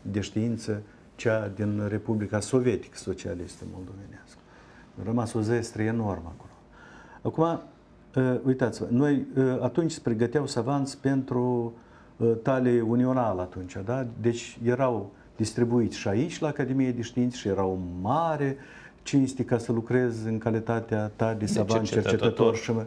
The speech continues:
Speaker 1: dar și pentru toată Uniunea Sovietică. Acum noi ne-am restrâns cam. Ne-am restrâns la nivelul național,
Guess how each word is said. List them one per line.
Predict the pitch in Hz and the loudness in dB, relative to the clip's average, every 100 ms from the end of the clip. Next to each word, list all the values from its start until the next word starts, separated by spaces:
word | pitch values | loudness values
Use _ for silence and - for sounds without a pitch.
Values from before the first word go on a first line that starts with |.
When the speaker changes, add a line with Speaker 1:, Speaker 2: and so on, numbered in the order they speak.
| - | -4
Speaker 1:
dar | 131 185 | -2 -2
și | - | 0
pentru | 165 143 127 | 0 0 -2
toată | - 156 147 | 0 0 2
Uniunea | 120 120 110 | 2 2 0
Sovietică. | 101 95 82 - - - - - - - | -2 -6 -10 -12 -20 -20 -20 -18 -18 -6
Acum | 143 139 202 190 | -4 0 2 2
noi | 196 190 | 2 2
ne-am | 170 170 151 | 2 2 2
restrâns | 127 131 - 113 90 | 0 0 0 0 0
cam. | - 92 82 - - - - - - - | -4 -6 -6 -16 -20 -20 -20 -20 -8 2
Ne-am | 147 147 | 4 4
restrâns | 123 - 175 185 - | 2 2 2 2 0
la | 135 147 | 2 2
nivelul | 123 120 143 127 | 4 2 2 2
național, | 117 123 - 113 107 90 | 2 2 2 2 2 -2